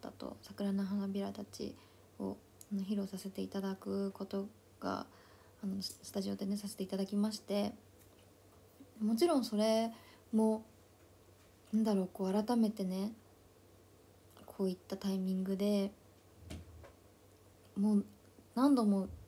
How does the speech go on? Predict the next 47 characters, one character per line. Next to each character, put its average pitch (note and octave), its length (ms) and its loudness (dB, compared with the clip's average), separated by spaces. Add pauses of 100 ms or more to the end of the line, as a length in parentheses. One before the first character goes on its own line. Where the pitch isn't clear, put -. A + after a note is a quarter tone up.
ね、 G#3 160 4
劇 G3 200 0
場 G3 160 2
だ G3+ 100 2
っ G3+ 40 0
た G3 160 -4
り F#3 120 -6
と F#3 100 -8
か、 F#3+ 180 -8
コ G#3 160 0
ン G3+ 60 4
サ F#3+ 100 -6
ー - 40 -8
ト F#3+ 120 -10
だ F#3+ 80 -8
っ G3 40 -10
た - 120 -12
り G#3 140 -6
と G#3 100 -12
か、 - 300 -4 (920)
い F#3+ 60 -12
ろ G3+ 80 0
ん A#3 100 2
な C4+ 140 4
場 B3 100 -2
所 B3 200 -6
で A3+ 260 0 (500)
披 A3 100 -2
露 G3+ 100 -2
さ F#3+ 160 -10
せ G3 120 -8
て F#3+ 140 -8
い F#3 60 -4
た G3 140 -4
だ G3+ 100 0
い G3+ 80 0
て G3+ 120 -6
い G3+ 60 0
る G3+ 60 0
曲 G3+ 280 -8
で G#3 120 0
す - 120 -8
け G3+ 140 -8
ど、 - 160 -8 (380)
改 G#3 280 -2
め A#3+ 140 2
て G3+ 280 -6